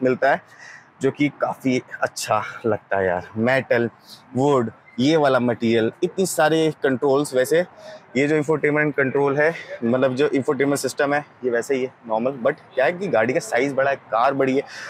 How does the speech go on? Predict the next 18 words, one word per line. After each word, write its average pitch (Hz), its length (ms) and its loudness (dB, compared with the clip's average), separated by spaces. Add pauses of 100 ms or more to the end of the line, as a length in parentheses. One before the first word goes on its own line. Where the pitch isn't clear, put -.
(140)
अब 208 80 2
चलो 233 220 2
time 220 320 2
ना 254 120 4
waste 247 220 0
करते 233 220 2
हुए 233 100 4
ना 240 100 0 (280)
इसकी 254 220 0
driver 196 360 4
seat 240 260 -2
पे 247 80 0
चलते 240 280 0
हैं। 254 120 -2 (140)
और 226 160 0 (100)
क्योंकि 247 400 0 (580)
जो 165 100 2
इसका - 180 0